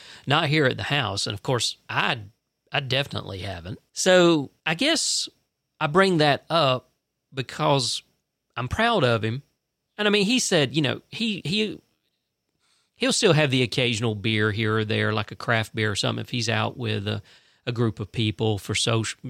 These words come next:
you know, being social. But he, he quickly realized, I think,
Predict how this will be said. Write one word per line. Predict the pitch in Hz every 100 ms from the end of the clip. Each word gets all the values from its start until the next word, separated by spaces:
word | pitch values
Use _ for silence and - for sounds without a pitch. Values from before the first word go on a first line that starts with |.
| 123
you | 139 143
know, | 123
being | 123 113
social. | 104 - 123 117 123 107
But | 117 - - - -
he, | 190 214 _ _ _
he | - 170
quickly | - - 226 - 165
realized, | 123 127 127 113 107 98 95 -
I | 117
think, | - 131 113 104 -